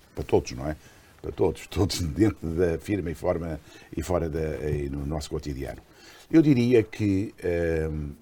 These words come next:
foram, nós, eh, não dispensámos ninguém e, e desde o princípio afirmámos,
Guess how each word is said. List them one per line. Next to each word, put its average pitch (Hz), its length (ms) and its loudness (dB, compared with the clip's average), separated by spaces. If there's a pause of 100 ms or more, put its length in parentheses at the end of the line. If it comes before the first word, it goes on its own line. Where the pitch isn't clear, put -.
(240)
foram, 80 560 -2 (520)
nós, 92 720 4
eh, 80 240 2 (240)
não 73 800 0
dispensámos 78 520 0
ninguém 82 340 0
e, 80 180 -4
e 76 40 -4
desde 82 280 4
o 78 40 -6
princípio 82 540 -4 (400)
afirmámos, 80 880 -2